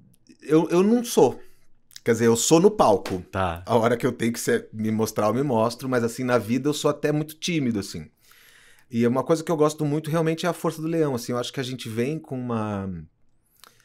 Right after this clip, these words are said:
Speaker 1: uma autoestima já mais preparada, entendeu?
Speaker 2: Uhum.
Speaker 1: Que a gente meio que manda a bola que eu mato no peito e vou fazer gol aqui, porque
Speaker 2: Você
Speaker 1: aqui
Speaker 2: dá
Speaker 1: tem ca-,
Speaker 2: conta do recado.
Speaker 1: é, aqui tem café no bule, sabe?
Speaker 2: <laughs>
Speaker 1: É, então isso eu gosto muito, assim, porque eu não, é,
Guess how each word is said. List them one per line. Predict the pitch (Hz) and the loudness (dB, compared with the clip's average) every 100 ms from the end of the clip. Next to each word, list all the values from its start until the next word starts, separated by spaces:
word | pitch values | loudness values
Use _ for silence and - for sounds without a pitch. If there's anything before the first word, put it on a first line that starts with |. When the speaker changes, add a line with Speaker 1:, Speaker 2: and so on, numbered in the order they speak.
| _ _ _ - | _ _ _ -6
Speaker 1:
uma | 113 120 | 2 2
autoestima | 135 135 - - - 151 131 98 90 - _ _ _ _ - | 2 0 -4 -4 -2 0 0 -4 -8 -20 _ _ _ _ -16
já | 101 117 | 0 0
mais | 113 117 120 | 2 0 0
preparada, | - 120 139 127 113 101 92 | 0 0 2 2 2 0 -4
entendeu? | 90 101 110 117 117 | -6 -2 0 -2 -2
Speaker 2:
Uhum. | 120 110 95 95 101 | -2 -2 -6 -10 -12
Speaker 1:
Que | 113 | -8
a | 104 | -6
gente | 113 113 120 | -4 -6 -2
meio | 117 117 117 | 0 -2 -4
que | 131 123 123 123 123 120 117 101 - _ _ - _ - 95 | -6 -4 -2 0 0 -2 -6 -12 -20 _ _ -20 _ -20 -14
manda | 101 120 135 | -2 0 2
a | 127 | 4
bola | 127 107 | 4 4
que | 135 | -2
eu | |
mato | 127 120 | -4 -6
no | 123 | -8
peito | 117 110 120 127 | -4 -6 -6 -12
e | |
vou | 117 120 | -14 -10
fazer | 117 117 | -8 -6
gol | 113 117 | -2 -2
aqui, | 107 110 | -4 -12
porque | 104 - 113 107 95 - - _ | -16 -16 -12 -12 -14 -20 -20 _
Speaker 2:
Você | - - | -14 -4
Speaker 1:
aqui | 120 | 2
Speaker 2:
dá | 127 | 2
Speaker 1:
tem | |
ca-, | 143 | 4
Speaker 2:
conta | 147 143 | 2 2
do | 131 | 0
recado. | 123 - 123 | -2 2 4
Speaker 1:
é, | 110 | 4
aqui | 92 117 | 2 -2
tem | 123 | -2
café | 123 123 | -2 -2
no | 127 | -2
bule, | 120 101 92 | 0 0 -2
sabe? | - 110 - | -4 -4 2
Speaker 2:
<laughs> | 233 - 269 - 143 254 - - 131 | 2 2 0 0 0 0 -2 -2 4
Speaker 1:
É, | 120 117 120 127 | 6 6 6 4
então | 131 160 160 | 6 8 8
isso | 160 | 4
eu | 165 | 6
gosto | 151 151 180 | 6 4 0
muito, | 160 151 127 | 0 0 -2
assim, | - 120 | -6 -6
porque | - | -2
eu | 127 | -2
não, | 123 | 4
é, | 123 120 | 6 4